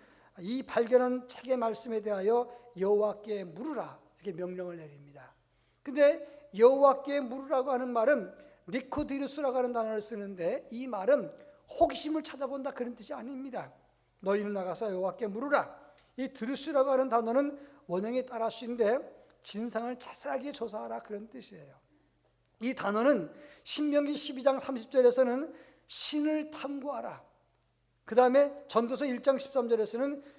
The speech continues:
어, 옛날의 성경에는 궁구하라는 말인데 지금은 연구하라는 말로 쓰여졌다고 하는 겁니다. 집요하게 물어서 해답을 찾으라는 뜻입니다. 바로 여기에 하나님의 말씀을 어떻게 읽는가, 어떻게 받아야 되는가,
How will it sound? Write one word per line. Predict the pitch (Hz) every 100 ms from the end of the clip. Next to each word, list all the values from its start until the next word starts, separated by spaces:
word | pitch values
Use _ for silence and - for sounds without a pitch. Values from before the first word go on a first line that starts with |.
| _ -
어, | 175
옛날의 | 175 233 247 247
성경에는 | 247 233 220 220 254 277
궁구하라는 | - 220 254 269 233 220 208
말인데 | 190 185 185 262
지금은 | - 214 214 247 254 - _
연구하라는 | 175 196 240 233 214 214
말로 | 196 180 202
쓰여졌다고 | - 320 240 208 - 190
하는 | 165 151
겁니다. | 147 143 139 131 139 _ _ _ _ _ _
집요하게 | - 285 311 285 269
물어서 | 285 240 240 226 254
해답을 | - 214 220 233 226
찾으라는 | - 285 311 294 214
뜻입니다. | 226 208 180 147 143 139 _ _ _ _ _
바로 | - 233
여기에 | 208 202 254 226 220 311 - - - _
하나님의 | - 269 277 285
말씀을 | 262 240 285 -
어떻게 | 220 247 285 311
읽는가, | 403 240 262 302 277 262 214 131 - _ _ _
어떻게 | 220 240 - 294 294
받아야 | 208 247 277
되는가, | 269 254 254 240 220 247 294